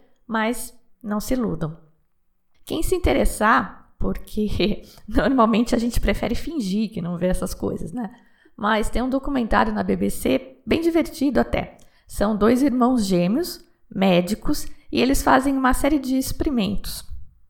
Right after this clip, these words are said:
né, provando coisas da ciência. E um deles foi avaliar o efeito do consumo de álcool.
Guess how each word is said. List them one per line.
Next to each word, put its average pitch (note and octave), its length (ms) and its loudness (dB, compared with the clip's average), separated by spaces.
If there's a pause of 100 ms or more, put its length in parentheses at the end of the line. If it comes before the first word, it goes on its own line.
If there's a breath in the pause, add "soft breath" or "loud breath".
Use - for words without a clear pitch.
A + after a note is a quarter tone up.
né, - 120 -2
provando D4+ 440 2
coisas G#3 300 0
da G3+ 140 0
ciência. - 480 -4 (360 soft breath)
E C4+ 140 0
um E4 160 -2
deles C4+ 500 2 (160 soft breath)
foi - 400 0
avaliar G#3+ 640 4
o A#3 80 2
efeito A#3+ 720 -2
do A#3+ 220 -6
consumo C4+ 580 -2
de C4+ 140 0
álcool. - 600 0